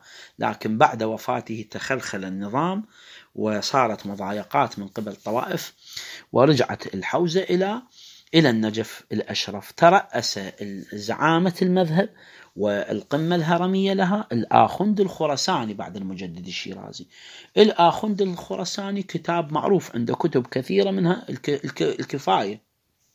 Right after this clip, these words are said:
كتاب الكفاية في الأصول لحد الآن يعتبر أصعب كتاب يدرس في الحوزة العلمية، وكتاب لابد أنه يدرس في السطوح العليا،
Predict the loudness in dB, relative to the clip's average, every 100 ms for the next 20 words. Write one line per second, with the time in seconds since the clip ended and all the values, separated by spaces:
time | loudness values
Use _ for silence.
0 | _ _ -20 -16 -14 -12 -2 4 6 4
1 | 2 -4 -4 0 0 0 -2 -6 -6 0
2 | 2 2 0 -2 0 -2 -2 -8 -4 -4
3 | -4 -6 -6 -6 2 4 4 2 0 0
4 | -6 _ -20 -20 -10 -6 -6 -6 -6 0
5 | 0 0 -2 -4 -8 -4 -2 0 0 0
6 | -2 -2 -4 -2 0 0 -2 -4 -8 -2
7 | -2 2 4 4 4 2 0 0 -2 -2
8 | -4 -4 -6 -6 -4 0 0 2 4 4
9 | 4 -2